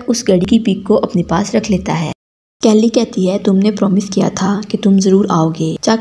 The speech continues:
उसको sorry करता है और जाने लगता है। कैली अब भी चक से प्यार करती है, मगर अब इसकी अपनी फैमिली होती है,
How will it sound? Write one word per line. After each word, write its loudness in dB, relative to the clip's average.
उसको 0
sorry 0
करता -2
है -4
और 2
जाने 2
लगता 2
है। -2
कैली 4
अब -2
भी 0
चक -4
से 0
प्यार 0
करती -2
है, -2
मगर 4
अब -2
इसकी -2
अपनी 0
फैमिली 0
होती 2
है, -2